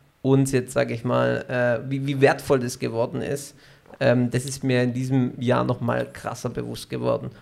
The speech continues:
Und jetzt durch Corona, wie induced und wie krass mehr nachgefragt dieser Bereich ist,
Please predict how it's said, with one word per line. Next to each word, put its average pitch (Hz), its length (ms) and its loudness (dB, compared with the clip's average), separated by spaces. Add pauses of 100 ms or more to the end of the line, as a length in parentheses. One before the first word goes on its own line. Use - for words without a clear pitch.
Und 127 140 0
jetzt 123 180 0
durch 120 140 -4
Corona, 135 540 0 (280)
wie 123 280 2
induced 135 680 2
und 127 320 0
wie 127 240 0
krass - 480 -10
mehr 135 240 2
nachgefragt 131 880 -4 (300)
dieser 135 180 0
Bereich 123 440 2
ist, - 380 -6